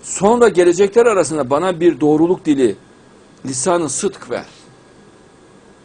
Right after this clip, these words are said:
İşte, e, namazların sonunda bu dua vardır. Hazreti İbrahim, "Ala İbrahim ve ala İbrahim." Yani Ali İbrahim, Hazreti İbrahim'in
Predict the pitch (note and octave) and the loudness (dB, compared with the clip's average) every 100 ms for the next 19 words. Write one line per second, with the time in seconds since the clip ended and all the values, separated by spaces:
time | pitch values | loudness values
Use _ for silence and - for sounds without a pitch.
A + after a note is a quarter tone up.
0 | _ _ _ - _ _ - - B2 G#2+ | _ _ _ -20 _ _ -20 -12 -6 -6
1 | - - - - G2 F#2 F2+ F#2 - _ | -6 -20 -18 -12 -12 -12 -14 -20 -20 _
2 | _ - A2+ A2+ A2+ G#2+ A2+ G#2+ - A2+ | _ -16 -10 -8 -8 -8 -8 -10 -12 -10
3 | G2 G#2 D3 F3 - _ _ _ - _ | -10 -12 -12 -14 -20 _ _ _ -20 _
4 | _ _ _ B2+ B2 - - - - A#2 | _ _ _ -8 -8 -12 -20 -20 -18 -6
5 | B2+ C3 A2+ F#2+ F#2 G2+ G2 G2+ C#3 G2 | 0 0 0 -4 -8 -14 -14 -16 -16 -12
6 | G2 G2 - G#2 G2 F#2 F#2+ F#2 F#2 F#2+ | -12 -12 -10 -10 -8 -10 -12 -14 -16 -16
7 | F#2+ F#2 F#2 F#2 F2+ F#2+ F2+ F2+ F#2 - | -16 -14 -14 -14 -16 -16 -18 -18 -20 -20
8 | _ - - F2+ - G#2 G2+ G2+ F#2 F#2 | _ -20 -20 -20 -14 -8 -8 -8 -10 -12
9 | F#2 F#2+ G2 G2 A2 F#2+ F#2+ F#2+ | -12 -16 -16 -16 -14 -10 -10 -10